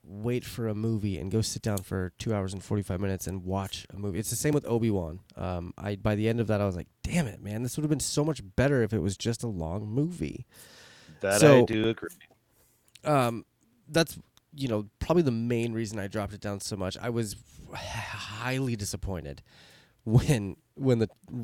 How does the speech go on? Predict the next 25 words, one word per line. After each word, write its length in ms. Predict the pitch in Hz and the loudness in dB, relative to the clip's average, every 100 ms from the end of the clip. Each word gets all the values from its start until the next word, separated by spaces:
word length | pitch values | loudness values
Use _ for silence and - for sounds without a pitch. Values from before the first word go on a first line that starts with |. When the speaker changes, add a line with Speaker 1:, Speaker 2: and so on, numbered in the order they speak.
| - - | -10 -4
Speaker 1:
runtime 720 | 113 104 98 101 90 87 - | 0 0 -2 -4 -6 -6 -6
started 300 | 110 92 - | -6 -6 -8
coming 280 | 101 90 | -8 -6
out. 140 | 85 - | -8 -10
I 40 | |
was 100 | 95 | -14
like, 180 | 107 - | -16 -14
"Man, 180 | 127 110 | -10 -10
the 60 | |
first 280 | 101 - 139 | -6 -2 0
two 100 | - | 2
episodes 360 | 120 - 110 101 | 0 0 -8 -8
were 60 | 82 | -8
so 280 | - 123 120 | -4 -2 0
much 220 | 117 - | -4 -4
longer." 380 | 104 110 107 104 | -4 -2 -2 -4
I 60 | 98 | -4
was 140 | 82 | -8
hoping 340 | - 135 165 147 | -4 -2 0 0
they 80 | |
were 80 | 127 | 0
gonna 140 | 117 104 | 0 -2
buck 380 | 87 110 117 - | -2 -4 -4 -4
this 220 | 135 - | -6 -6
trend 520 | - 180 147 110 | -2 4 4 2